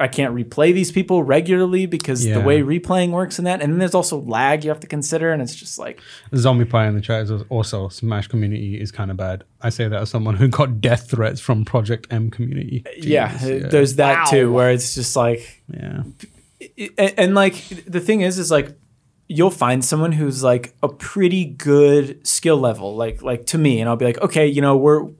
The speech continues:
Speaker 1: we can trade wins. I barely won." But the thing is, is because that rewards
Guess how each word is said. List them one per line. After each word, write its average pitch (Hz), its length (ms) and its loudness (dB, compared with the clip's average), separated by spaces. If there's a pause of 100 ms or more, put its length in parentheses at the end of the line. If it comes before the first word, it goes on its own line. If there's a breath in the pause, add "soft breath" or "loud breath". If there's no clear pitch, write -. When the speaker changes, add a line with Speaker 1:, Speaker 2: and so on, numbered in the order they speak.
Speaker 1:
we 170 120 -2
can 160 180 -2
trade 151 300 2
wins. 143 260 2
I 131 140 4
barely 135 400 0
won." 127 360 2 (460 loud breath)
But 156 120 2
the 156 60 -2
thing 196 240 2
is, 180 260 2
is 160 160 -4
because 156 540 0
that 147 360 0 (240)
rewards 131 760 -2